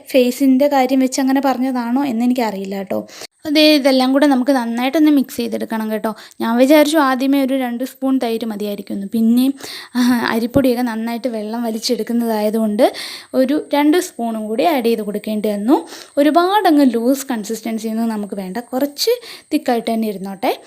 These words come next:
എന്നോട് ഡോക്ടർ പറഞ്ഞത് ഒരു രണ്ടാഴ്ചത്തോളം ഒന്ന് ഉപയോഗിച്ച് നോക്കാനാണ് കേട്ടോ പറഞ്ഞിട്ടുണ്ടായിരുന്നത്. നമ്മുടെ കയ്യിലോ കാലിലോ എവിടെയെങ്കിലും ഒന്ന്, ആ, ടെസ്റ്റ് ചെയ്ത് നോക്കിയതിന്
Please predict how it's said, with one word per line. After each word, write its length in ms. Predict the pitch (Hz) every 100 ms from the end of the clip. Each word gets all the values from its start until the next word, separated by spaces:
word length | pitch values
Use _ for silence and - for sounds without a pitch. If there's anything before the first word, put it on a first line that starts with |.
| - - - 320
എന്നോട് 240 | 339 403 427
ഡോക്ടർ 280 | 381 381 359
പറഞ്ഞത് 360 | 320 294 285 277
ഒരു 120 | 277 269
രണ്ടാഴ്ചത്തോളം 920 | 254 240 247 247 254 240 240 247 311 - -
ഒന്ന് 180 | 226 247
ഉപയോഗിച്ച് 440 | 208 233 226 269
നോക്കാനാണ് 560 | 254 214 233 226 220 214
കേട്ടോ 200 | 208 220
പറഞ്ഞിട്ടുണ്ടായിരുന്നത്. 960 | 220 214 226 208 220 208 208 220 226 311 440 - -
നമ്മുടെ 260 | 277 277 311
കയ്യിലോ 320 | 269 240 269
കാലിലോ 360 | 269 247 247 277
എവിടെയെങ്കിലും 560 | 240 233 240 254 311 427 -
ഒന്ന്, 400 | 240 240 262 370 466 -
ആ, 140 | 247 233
ടെസ്റ്റ് 380 | 226 247 - 277
ചെയ്ത് 180 | 262 269
നോക്കിയതിന് 520 | 240 220 - 240 262